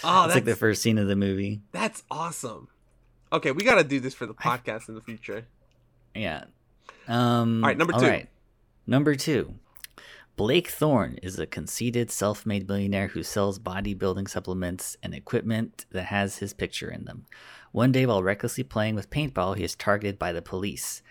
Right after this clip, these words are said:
Speaker 2: He is chased to a shopping mall where he hides by putting on a Santa costume. He slides down a garbage chute to escape the police and bangs his head, resulting in amnesia. Mistaken by Lenny as the mall Santa,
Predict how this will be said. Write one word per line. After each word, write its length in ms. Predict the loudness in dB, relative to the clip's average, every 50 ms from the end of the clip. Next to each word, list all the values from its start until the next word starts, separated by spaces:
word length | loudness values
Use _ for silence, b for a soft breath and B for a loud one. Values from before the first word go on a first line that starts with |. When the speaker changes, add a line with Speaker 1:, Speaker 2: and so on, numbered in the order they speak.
| b b b
Speaker 2:
He 100 | b -2
is 160 | -2 -2 -2
chased 320 | -2 0 0 0 0 -2 -2
to 80 | -4
a 40 | -4 -2
shopping 400 | 0 0 0 0 2 0 2 2
mall 160 | 2 2 2
where 140 | 0 0 0
he 140 | 0 -2 -4
hides 380 | -4 -2 -2 0 -2 -2 -4 -4
by 140 | -4 -4 -4
putting 300 | -4 -4 -4 -2 -2 -2
on 100 | -4 -4
a 40 | -4
Santa 320 | -6 -6 -6 -6 -8 -10
costume. 520 | -12 -12 -12 -10 -8 -10 -10 -10 -12 -16 -20 _ _ _ _ _ _ _
He 80 | -10 -6
slides 300 | -4 0 0 0 0 0
down 120 | 0 0 0
a 40 |
garbage 320 | 0 2 2 2 2 0 0
chute 200 | -2 -4 -4 -6 -8
to 80 | -10
escape 260 | -8 -6 -6 -6 -4
the 80 | -4 -6
police 500 | -4 -2 -2 -2 -2 -2 -4 -8 -10 -14 _ _
and 140 | -2 -2 0 0
bangs 280 | 0 -2 -2 -2 -4
his 160 | -6 -6 -4
head, 300 | -2 0 0 0 -2 -4 -16 _
resulting 480 | -10 -8 -4 -2 -2 -4 -4 -4 -4 -2
in 100 | -2 -2
amnesia. 560 | -2 -2 -2 -2 -4 -4 -6 -8 -12 -14 -20 _ _ _ _ _ _ _ _ _ _ _
Mistaken 480 | -8 -6 -4 0 0 0 0 2 0 0
by 140 | 2 2 2
Lenny 420 | 2 2 4 4 4 2 2 0
as 320 | -2 -4 -4 -4 -4 -4 -4
the 80 | -2
mall 240 | 0 0 0 0 -2
Santa, 500 | -2 -2 -4 -4 -4 -6 -10 -12 -12